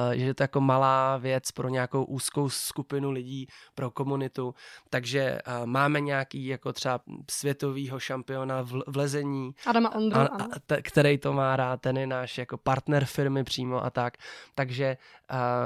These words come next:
Speaker 1: ně-, někomu se to líbí, někomu to funguje.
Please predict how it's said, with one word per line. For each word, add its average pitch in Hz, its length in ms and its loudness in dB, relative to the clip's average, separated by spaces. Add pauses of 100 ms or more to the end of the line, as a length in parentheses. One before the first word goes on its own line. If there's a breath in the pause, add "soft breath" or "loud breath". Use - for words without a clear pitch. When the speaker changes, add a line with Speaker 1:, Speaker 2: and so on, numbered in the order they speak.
(180)
Speaker 1:
ně-, 139 220 0 (120)
někomu 151 440 4
se 139 180 4
to 123 100 0
líbí, 147 360 0
někomu 131 320 -2
to 117 120 -4
funguje. 147 520 0